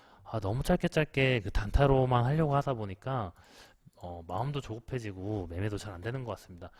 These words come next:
퍼스텍도 오늘 아침에 했다가, 어, 네, 손절이 나갔고요. 조이시티도 오늘 아침에 이 첫 번째 상승 구간에서만 했으면 좋았는데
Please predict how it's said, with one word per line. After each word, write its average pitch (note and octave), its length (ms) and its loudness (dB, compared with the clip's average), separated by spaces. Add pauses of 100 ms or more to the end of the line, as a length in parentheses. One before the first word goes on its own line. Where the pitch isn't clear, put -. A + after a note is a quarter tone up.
(280)
퍼스텍도 - 540 -8
오늘 G#2 200 -2
아침에 G#2+ 340 -6
했다가, B2 600 -4
어, F#2+ 120 -8
네, F#2 140 -6
손절이 D3+ 720 0
나갔고요. G2+ 600 -10
조이시티도 C3 840 -8 (460)
오늘 G2 280 -6
아침에 G#2+ 960 -4
이 F2+ 280 -8 (440)
첫 - 180 -12
번째 G3+ 280 0
상승 E3+ 360 0
구간에서만 G2+ 920 0
했으면 C#3 340 -2
좋았는데 F#2 640 -2